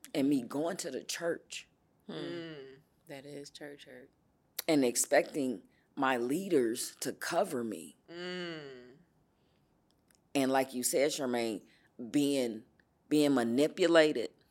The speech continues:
Speaker 3: Yes.
Speaker 1: Know my childhood.
Speaker 2: Definitely.
Speaker 1: Because Satan looks, it's like a target. When you've been sexually molested,
Speaker 2: Yes,
Speaker 3: Mm-hmm.
Speaker 2: definitely.
Speaker 1: it's something about that spirit
Speaker 2: Yes.
Speaker 1: that, that prayers
Speaker 2: It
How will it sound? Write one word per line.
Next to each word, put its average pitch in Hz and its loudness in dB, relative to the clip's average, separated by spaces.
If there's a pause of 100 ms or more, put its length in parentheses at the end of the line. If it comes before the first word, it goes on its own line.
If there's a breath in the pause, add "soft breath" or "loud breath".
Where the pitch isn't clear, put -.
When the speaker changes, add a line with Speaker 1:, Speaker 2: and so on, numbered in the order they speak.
(480)
Speaker 3:
Yes. 143 -8
Speaker 1:
Know 135 6
my 196 2
childhood. 165 -2
Speaker 2:
Definitely. 127 -2 (600)
Speaker 1:
Because 143 4
Satan 202 4
looks, 175 4 (240 soft breath)
it's 147 -2
like 160 4
a 117 2
target. 147 0 (200 soft breath)
When 127 2
you've 165 0
been 165 4
sexually 156 0
molested, 131 -2
Speaker 2:
Yes, 131 -12
Speaker 3:
Mm-hmm. 170 -12
Speaker 2:
definitely. 151 -12 (300)
Speaker 1:
it's 135 2
something 175 2
about 143 2
that 127 4
spirit 147 4 (320)
Speaker 2:
Yes. 151 -20 (480)
Speaker 1:
that, 135 4 (140)
that 120 4
prayers 180 4
Speaker 2:
It 147 -2